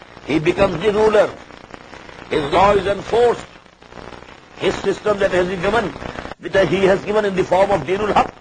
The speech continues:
it becomes supreme. Then he will be great. Otherwise, he is not great. Constitution of United States of America is greater than Allah. And Supreme Court is greater than Allah.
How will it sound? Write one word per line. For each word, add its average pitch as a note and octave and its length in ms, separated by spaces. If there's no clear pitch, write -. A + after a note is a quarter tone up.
it D3+ 140
becomes G#3+ 340
supreme. A3+ 480
Then D4+ 260
he - 120
will B3+ 120
be F#3+ 140
great. - 340
Otherwise, A#1+ 320
he A#1+ 80
is A#1 120
not A#1+ 200
great. A#1+ 880
Constitution D#3+ 840
of D3 140
United D3+ 380
States - 80
of D#3+ 140
America C#3+ 320
is D3+ 140
greater E3+ 300
than G3+ 180
Allah. G#2 360
And D#3 340
Supreme E3 520
Court G3+ 240
is A3+ 100
greater D3+ 320
than C3 180
Allah. G#2 340